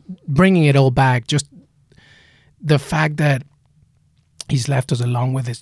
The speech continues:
daughter, it just absolutely destroys me, 'cause you could see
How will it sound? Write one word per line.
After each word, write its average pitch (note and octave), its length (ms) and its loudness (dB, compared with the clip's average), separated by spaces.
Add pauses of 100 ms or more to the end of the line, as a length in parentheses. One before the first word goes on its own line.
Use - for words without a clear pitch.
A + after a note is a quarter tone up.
(100)
daughter, A2+ 380 -6
it B2+ 160 -12
just C#3 240 -12
absolutely B2+ 560 -6
destroys A#2 560 -10
me, A#2 120 -8
'cause B2+ 200 -10
you A#2+ 100 -6
could B2+ 160 -8
see A#2+ 480 -6